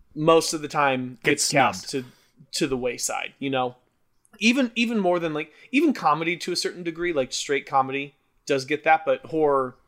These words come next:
Speaker 1: pro-, probably to, a, I think, a, at least a slightly greater degree. Um,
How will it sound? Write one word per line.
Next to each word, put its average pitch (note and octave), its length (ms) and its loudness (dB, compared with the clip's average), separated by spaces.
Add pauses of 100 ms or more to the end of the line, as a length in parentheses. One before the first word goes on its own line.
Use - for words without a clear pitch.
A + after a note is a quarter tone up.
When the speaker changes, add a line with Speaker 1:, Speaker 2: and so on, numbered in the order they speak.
(120)
Speaker 1:
pro-, D#3 100 0 (100)
probably D#3 260 2
to, C3 200 -8
a, A#2+ 220 -12
I C3 40 -8
think, C3+ 240 -10
a, C3 80 -10 (140)
at D3 120 0
least D#3+ 220 0
a C3+ 40 -8
slightly C3 380 -4
greater B2+ 320 -8
degree. A#2+ 440 -18 (600)
Um, B2+ 280 -2